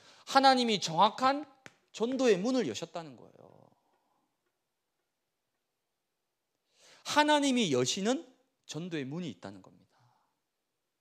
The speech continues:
이걸 놓치지 말아야 돼요. 이거 못 찾으니까 어떻게 합니까?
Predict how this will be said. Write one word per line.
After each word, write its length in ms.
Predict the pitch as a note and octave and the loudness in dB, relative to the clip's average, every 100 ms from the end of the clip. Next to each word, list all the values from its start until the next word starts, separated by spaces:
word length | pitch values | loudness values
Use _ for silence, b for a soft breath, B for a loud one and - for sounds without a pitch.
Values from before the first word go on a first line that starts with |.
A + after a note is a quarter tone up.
| _ _ _ _ | _ _ _ _
이걸 240 | D3+ D#3+ G#3 | -10 -2 -2
놓치지 360 | D#3 - - | -2 -8 -14
말아야 240 | G2 - F#2 | -18 -20 -20
돼요. 160 | - _ _ _ _ _ _ _ | -20 _ _ _ _ _ _ _
이거 220 | B3 B3 | 0 2
못 160 | G#3 D#3 | 2 -2
찾으니까 380 | - A3 G#3 C3 | -4 -6 -6 -6
어떻게 180 | E3 E3+ | -6 -8
합니까? 280 | D#3 A#2+ | -8 -14